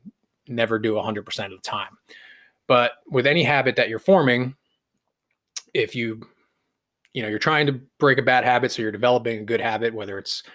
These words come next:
healthy eating or exercise or spending more time going over your finances or making sales calls, whatever you're applying, trying to apply your good habits to, there's gonna be days where you just don't hit the goal that you want. You don't keep up that level of success.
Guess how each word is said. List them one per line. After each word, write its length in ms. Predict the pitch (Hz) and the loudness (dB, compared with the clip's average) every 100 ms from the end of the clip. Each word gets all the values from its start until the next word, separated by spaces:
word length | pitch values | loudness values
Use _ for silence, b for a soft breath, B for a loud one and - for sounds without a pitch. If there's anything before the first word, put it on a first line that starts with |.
| B | B
healthy 280 | 135 123 127 | 2 2 2
eating 480 | 123 143 135 131 113 | 2 4 4 2 0
or 100 | 107 | -2
exercise 800 | 131 - 127 135 123 120 117 - B B 104 | 0 0 0 2 4 4 2 -4 B B -8
or 80 | |
spending 360 | 92 - 123 123 | -4 -2 0 0
more 200 | 123 117 | 0 0
time 280 | 131 120 120 | 0 0 2
going 220 | 120 120 | 0 0
over 160 | 117 110 | -2 -2
your 140 | 107 | 0
finances 800 | 147 143 135 131 143 131 127 120 B B - | 2 4 2 2 2 4 2 0 B B -8
or 120 | 107 | -4
making 320 | 110 110 101 | -2 -4 -4
sales 380 | - 151 139 131 | 0 2 4 2
calls, 520 | - 131 117 117 113 B B B - | 2 4 4 2 -2 B B B -2
whatever 360 | 123 147 165 | 2 4 6
you're 220 | 156 147 135 | 6 6 4
applying, 640 | - 143 127 127 123 104 - | 2 0 2 0 -2 -8 -2
trying 280 | 147 127 | 0 0
to 100 | 117 | -2
apply 240 | 120 - 120 | -4 0 2
your 140 | 113 | 2
good 180 | 110 113 | -2 0
habits 340 | 127 120 107 | 2 0 -4
to, 300 | - 110 107 - _ _ _ _ _ - | -6 -6 -6 -10 _ _ _ _ _ 0
there's 180 | 127 | 2
gonna 160 | 120 139 | 4 2
be 140 | 135 | 4
days 260 | 131 135 127 | 4 4 4
where 120 | 120 | 0
you 200 | 113 113 - - | -2 -4 -12 -8
just 300 | 131 117 - | -6 -4 0
don't 280 | 123 120 - _ _ _ - | 0 0 -8 _ _ _ -6
hit 280 | - 139 - | -2 -2 0
the 60 | |
goal 240 | 123 123 113 | 6 8 8
that 120 | 113 | 2
you 120 | 110 | 0
want. 320 | 113 98 - _ | 2 2 -2 _
You 100 | 110 | -6
don't 280 | 120 120 - - | -2 -2 -6 -12
keep 280 | - 131 131 | -6 0 2
up 200 | 123 - | 2 2
that 180 | 113 | 0
level 300 | 120 117 110 | 0 0 0
of 80 | 110 | -4
success. 580 | - 107 123 95 - | -6 -6 -2 -4 -6